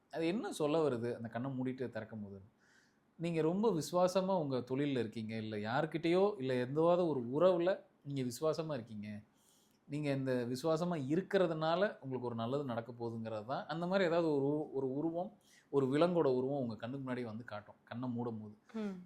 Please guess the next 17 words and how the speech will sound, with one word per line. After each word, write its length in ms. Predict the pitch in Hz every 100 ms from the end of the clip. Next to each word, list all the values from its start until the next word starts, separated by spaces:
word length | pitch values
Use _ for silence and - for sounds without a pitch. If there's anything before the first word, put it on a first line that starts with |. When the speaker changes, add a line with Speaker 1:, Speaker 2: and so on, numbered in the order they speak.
| -
Speaker 1:
உங்க 220 | 110 110
கர்மா 360 | 131 139 160 151
எப்படி 280 | 127 147 147 139
செயல்பட்டுக்கிட்டு 640 | 135 143 139 127 120 117
இருக்குங்கிறத 540 | 120 143 139 131 113 131 -
அப்படி 240 | - 113 113
ஒரு, 220 | 110 107
ஒரு 200 | 123 120
ஃப்ரேம் 340 | - 160 170
அப்படி 280 | - 117 110
கண்ணை 320 | - 156 165
மூடி 180 | 160 165
கண்ணை 240 | 156 131 127
திறக்கும் 280 | 123 123
போது 140 | 127 131
காமிச்சிட்டு 380 | 113 113 113 101
போயிடும். 240 | 90